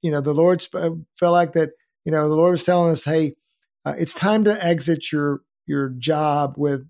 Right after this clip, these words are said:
with Scott Brown, my, my buddy that I've worked with for fifteen years." And so literally this summer, um, I left the company. We're on great terms. I mean, we both agreed it was time.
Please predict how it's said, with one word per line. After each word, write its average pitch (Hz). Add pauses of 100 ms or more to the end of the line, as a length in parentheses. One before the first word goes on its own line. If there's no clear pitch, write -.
with 139
Scott -
Brown, 190
my, 151
my 156
buddy 165
that 147
I've 143
worked 165
with 151
for 139 (220)
fifteen 160
years." 160 (440)
And 151
so 147
literally 185
this 165
summer, 151
um, 139
I 151 (360)
left 170
the 156
company. 160
We're 202
on 175
great 170
terms. 151
I 160
mean, 156
we 165
both 160
agreed 151
it 151
was 139
time. 156